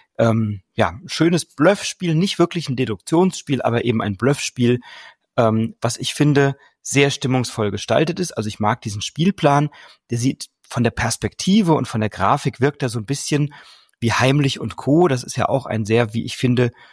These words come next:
schöner und stimmungsvoller Spielplan. Äh, und auch die beiden Spielfiguren sehen so ein bisschen aus und haben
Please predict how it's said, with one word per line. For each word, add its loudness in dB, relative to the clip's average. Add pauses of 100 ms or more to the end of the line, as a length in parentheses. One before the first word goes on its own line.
(160)
schöner 2
und -4
stimmungsvoller -2
Spielplan. 0 (380)
Äh, 4
und 2
auch 0
die -8
beiden 2
Spielfiguren 0
sehen 2
so 4
ein 0
bisschen -4
aus 0
und -2
haben 0